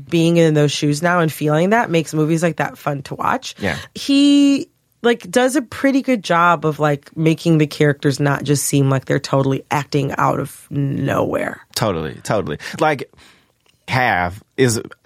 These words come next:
Speaker 2: to me, again, like, what I feel like the best character in the film. Like,
Speaker 1: Uh-huh.
Speaker 2: to me, she's the only one who actually exhibits any sort of, like, growth and progression.
Speaker 1: Yeah.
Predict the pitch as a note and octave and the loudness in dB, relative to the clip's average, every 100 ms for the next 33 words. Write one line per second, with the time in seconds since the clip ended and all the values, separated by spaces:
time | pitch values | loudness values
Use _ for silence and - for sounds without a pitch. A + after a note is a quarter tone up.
0 | - - A#2+ C3 F#2+ F#2+ A2 F#2 F2 E2+ | -12 0 2 4 2 0 0 0 -2 -6
1 | - _ - - G#2 - G#2+ - F2+ F2 | -12 _ -20 -2 0 2 0 0 -2 -2
2 | F2+ E2 F#2 E2 - F2 E2 D#2+ D#2+ D#2 | -4 -2 -2 -2 0 0 -2 -6 -6 -6
3 | G2+ D3 C4+ A2 G#2 D#3 F3 F#3+ - - | -2 -2 0 0 0 -2 -4 -8 -16 -8
4 | - G3 G3 F#3+ E3+ D3+ C3 A2+ G#2 G2 | 0 2 2 2 2 2 2 2 2 0
5 | G2+ F2 E2 F#2+ F2 F2 F2+ E2+ F2 D#2+ | -2 -4 -2 -2 -2 -4 -4 -4 -4 -6
6 | D2+ C#2 C2+ - - - D#2 D2+ B1+ - | -6 -10 -10 -16 -16 -6 -4 -4 -8 -16
7 | - D#2 F#2 A2 B2 F3+ D#3 | -6 -4 -4 -6 -4 -2 -2